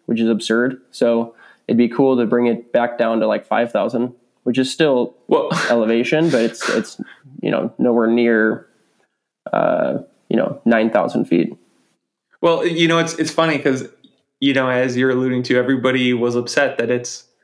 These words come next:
Speaker 2: been at super altitude for the past three years. Everybody's been, been, you know, yelling at U S A Cycling to, to bring it down lower so it's a more level playing field. And,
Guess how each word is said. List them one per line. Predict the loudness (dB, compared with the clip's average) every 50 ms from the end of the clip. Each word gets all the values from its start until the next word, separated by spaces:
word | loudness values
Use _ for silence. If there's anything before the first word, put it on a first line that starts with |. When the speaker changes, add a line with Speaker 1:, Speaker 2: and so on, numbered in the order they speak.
| _ _ _ _
Speaker 2:
been | -2 0 0
at | 2 0 -2 -4 -6
super | -6 -2 0 0 2 2 0 2
altitude | 0 -2 -2 -2 -4 -2 -2 -2 -2 -2 -4
for | -2 -2 0 0 0 -2 -4 -8 -16 _ _ _ _ _ -18
the | -12
past | -6 -4 -4 -4 -4 -4 -2
three | 0 0 2
years. | 2 2 0 0 -2 -4 -8 -18 _ _ _ _ _ _ _ -4 -2
Everybody's | 0 2 2 2 2 2 0
been, | 0 -2 -2 -4 -6
been, | -2 -2 0 0 0 -4 -4 -4
you | -2
know, | 0 0 -2 -2 -6 -8 -4
yelling | -2 0 0 2 0 0 0 2
at | 2 0 0 -2 -6 -16 _ _ _ _ _ _ _ _ _ _ _ -2
U | 0 0
S | 2 2
A | 2 0
Cycling | 2 2 0 0 0 0 0 0 0
to, | 0 0 0
to | 0 -4
bring | -2 -2 -2 0 0
it | 0
down | 0 0 0 0 0
lower | 0 0 0 0
so | -2 -2 -2
it's | -4 -2 -4
a | -4
more | -4 -2 -2 0
level | 0 0 -2 -2 -4
playing | -2 -4 -4 -4 -4 -2
field. | 0 0 0 0 0
And, | -2 -2 -4 -6